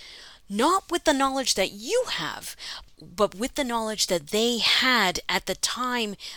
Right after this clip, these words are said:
they made the decision they made. So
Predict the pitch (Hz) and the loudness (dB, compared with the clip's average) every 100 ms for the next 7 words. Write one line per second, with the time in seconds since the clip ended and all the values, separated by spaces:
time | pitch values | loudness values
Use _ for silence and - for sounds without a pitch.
0 | - - 208 190 196 202 196 196 - _ | -4 2 2 2 2 2 2 -2 -8 _
1 | 190 180 - 214 180 170 165 - - 170 | -6 2 4 4 0 -4 -10 -16 -10 -8
2 | 175 156 71 - - _ _ - - - | -6 -8 -8 -16 -20 _ _ -20 -20 -20
3 | _ - - - - 277 277 | _ -20 -4 2 4 4 2